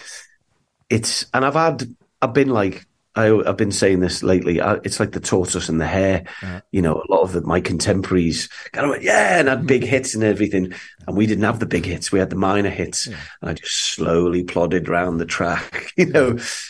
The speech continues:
Speaker 1: And it's got to this point now, at this point in my life, whereby I'm, it's as, it's as great as it's ever been, you know. And
Speaker 2: How
Speaker 1: you can tell that, I,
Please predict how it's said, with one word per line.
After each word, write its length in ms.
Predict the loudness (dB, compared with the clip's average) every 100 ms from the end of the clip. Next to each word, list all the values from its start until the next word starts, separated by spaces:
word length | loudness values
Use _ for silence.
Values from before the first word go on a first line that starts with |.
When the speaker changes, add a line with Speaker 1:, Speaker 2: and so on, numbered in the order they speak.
| -16 -10
Speaker 1:
And 140 | -4
it's 140 | -2
got 140 | 0 0
to 80 | 0
this 100 | -6
point 280 | 0 2 2
now, 260 | 2 2
at 60 | 0 -4 -4
this 200 | -2 -2
point 280 | -4 -6 -2
in 60 |
my 80 | 2
life, 380 | 4 4 2 2
whereby 460 | 2 4 2 2 0
I'm, 280 | -2 -2 -4 -8 -18 -20 _ _
it's 200 | -4 -2
as, 260 | -4 -6 -10 _
it's 180 | -4 -4
as 80 | 0
great 340 | 2 2 0
as 80 | -2
it's 180 | 0 0
ever 220 | 0 -2
been, 220 | -4 -8 _ -20 _
you 80 | -2
know. 260 | -2 -6 -12 -20 -20 -20 _
And 100 | 0
Speaker 2:
How 60 | 0
Speaker 1:
you 40 | 0
can 80 |
tell 180 | 0 0
that, 180 | -2 -6 -14 -20 -20 _
I, 100 | -2